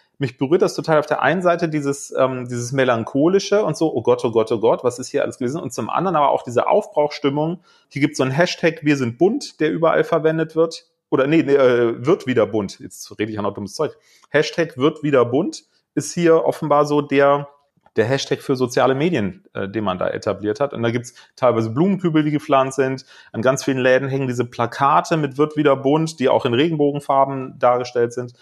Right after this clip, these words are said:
Also hier ist so eine Aufbruchstimmung zu erkennen, obwohl ganz vieles schlichtweg kaputt ist.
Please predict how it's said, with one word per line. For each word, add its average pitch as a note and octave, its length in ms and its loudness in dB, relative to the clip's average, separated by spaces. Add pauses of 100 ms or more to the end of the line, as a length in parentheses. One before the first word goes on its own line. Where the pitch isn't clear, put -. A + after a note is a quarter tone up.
(340)
Also A#2 180 2
hier C#3+ 120 2
ist - 100 -2
so D3 80 0
eine - 160 0
Aufbruchstimmung D#3+ 720 0
zu - 140 -4
erkennen, C3+ 520 0
obwohl C3 640 0 (140)
ganz A#2 300 -2
vieles C#3+ 340 -4
schlichtweg - 420 -8
kaputt - 360 -10
ist. - 280 -20